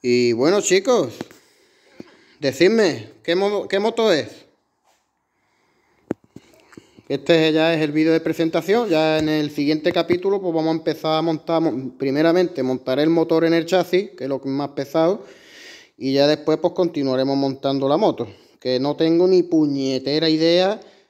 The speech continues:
de por dónde empezar ni de cómo se hace, porque esto es la primera vez que yo la toco. Pues, pre-, me, mm, que no me sale, coño. Esta moto no la he desmontado yo.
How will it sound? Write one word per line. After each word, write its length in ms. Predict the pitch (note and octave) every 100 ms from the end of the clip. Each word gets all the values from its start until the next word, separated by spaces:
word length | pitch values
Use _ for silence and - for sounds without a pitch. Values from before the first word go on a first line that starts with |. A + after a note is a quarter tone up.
| -
de 720 | C3+ D3 C#3 C3+ C3+ C3 C3
por 160 | C3 B2+
dónde 180 | C#3+ D3+
empezar 500 | D#3 E3+ B2 E3+ G3
ni 160 | G#3
de 200 | E3+ C#3
cómo 260 | C#3 C3+ C3+
se 160 | C#3+
hace, 300 | A3+ - B2
porque 320 | A2+ A#2 B2 B2
esto 180 | -
es 60 | D3+
la 100 | C#3
primera 380 | C3+ C#3 C#3 C3+
vez 100 | C3+
que 160 | C#3
yo 80 | C#3
la 140 | C#3+ E3+
toco. 500 | E3+ A2+ G#2+ - _
Pues, 220 | - A2+ A2 -
pre-, 200 | B2 -
me, 240 | A#2+ C3
mm, 680 | C#3 C3+ C3 C3 C3 B2 A#2+ - - _ _ _ - _ _
que 140 | -
no 80 | C3
me 80 | D#3
sale, 260 | D3+ B2 B2
coño. 300 | D#3 C3 G#2 -
Esta 240 | C3+ D#3+
moto 220 | F3 F#3
no 220 | E3 E3+
la 100 | F3
he 60 | D#3+
desmontado 580 | D#3 D#3 C#3+ - C#3+ B2
yo. 140 | G#2+